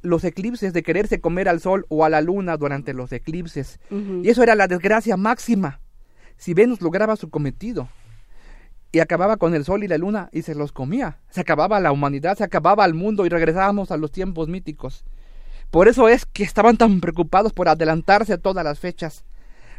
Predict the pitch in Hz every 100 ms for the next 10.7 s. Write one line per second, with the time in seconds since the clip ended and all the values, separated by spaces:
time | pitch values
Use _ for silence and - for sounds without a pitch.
0 | - - 180 202 170 170 175 165 226 311
1 | - 240 277 247 190 202 190 208 202 170
2 | 170 190 180 165 - 208 214 190 196 202
3 | 180 165 170 - 196 196 175 180 160 170
4 | 180 190 - 170 160 156 160 170 196 233
5 | 294 - - - - - - - - -
6 | - 175 170 165 175 175 180 208 185 185
7 | 165 156 156 175 196 185 170 151 160 196
8 | 170 156 180 190 180 - - - - _
9 | - 151 151 180 185 170 151 143 175 202
10 | 151 143 127 131 170 147 117